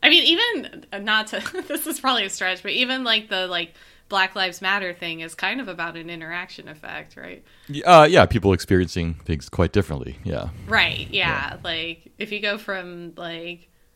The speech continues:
Speaker 1: police intervening to not police intervening, or not, not interacting with police to interacting with police, there's, like, a main effect difference of, like, how often that happens. <laughs>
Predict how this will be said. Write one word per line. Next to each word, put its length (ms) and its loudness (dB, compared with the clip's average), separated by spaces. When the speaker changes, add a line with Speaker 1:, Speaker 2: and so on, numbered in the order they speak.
Speaker 1:
police 320 -6
intervening 640 -4
to 100 -14
not 240 -2
police 320 -10
intervening, 680 -10
or 160 -2
not, 400 2
not 260 6
interacting 380 2
with 120 -10
police 340 -6
to 140 -8
interacting 440 -4
with 120 -16
police, 520 -10
there's, 240 -10
like, 160 -6
a 40 -10
main 260 -6
effect 280 -8
difference 600 -16
of, 120 -18
like, 200 -10
how 180 -6
often 240 -14
that 180 -12
happens. 720 -16
<laughs> 40 -20